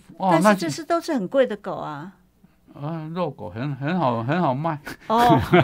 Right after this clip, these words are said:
Speaker 2: <laughs> 啊，恐怖欸。结果你怎么说呢？
Speaker 1: 我还在讲说，哎，我找死啊！第一个，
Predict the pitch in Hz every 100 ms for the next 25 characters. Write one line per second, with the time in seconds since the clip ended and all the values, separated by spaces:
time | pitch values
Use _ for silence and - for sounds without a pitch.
0 | - 202 - - - - 302 294 294 285
1 | 262 254 208 208 311 240 214 185 170 -
2 | - - 277 254 214 190 196 190 180 214
3 | 208 190 208 - _ _ _ _ 151 208
4 | 254 214 151 143 190 175 113 - - _
5 | - 139 139 139 180 180 - 107 95 -
6 | - _ _ _ _ - - - - 247
7 | 240 208 165 -